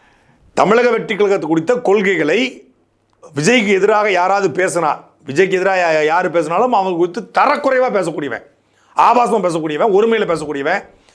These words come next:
குறிப்பா அஜித் ரசிகர்களை, அஹ், ரஜினி ரசி-, ரசிகர்களை, தனுஷ் ரசிகர்களை, சூர்யா ரசிகர்களை, அரவிந்த் சாமி கூட வந்து நடிகன் ஆளாகக்கூடாது, நடிகன் மட்டுமே வந்து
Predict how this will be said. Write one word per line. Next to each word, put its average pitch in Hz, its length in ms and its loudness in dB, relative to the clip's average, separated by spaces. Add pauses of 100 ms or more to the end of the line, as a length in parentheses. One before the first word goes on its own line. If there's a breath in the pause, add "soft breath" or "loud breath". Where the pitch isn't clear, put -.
குறிப்பா 208 280 4 (120)
அஜித் 190 260 -2
ரசிகர்களை, 170 720 -2 (920 soft breath)
அஹ், 143 260 2
ரஜினி 170 440 2
ரசி-, 147 220 -2
ரசிகர்களை, 147 680 -2 (280 soft breath)
தனுஷ் 196 380 2
ரசிகர்களை, 147 380 -2
சூர்யா 233 400 0
ரசிகர்களை, 156 760 -2 (320 soft breath)
அரவிந்த் 226 240 4
சாமி 208 260 0
கூட 202 160 0
வந்து 202 180 -2
நடிகன் 190 340 -2
ஆளாகக்கூடாது, 151 720 0
நடிகன் 147 320 -2
மட்டுமே 196 360 0
வந்து 214 540 -2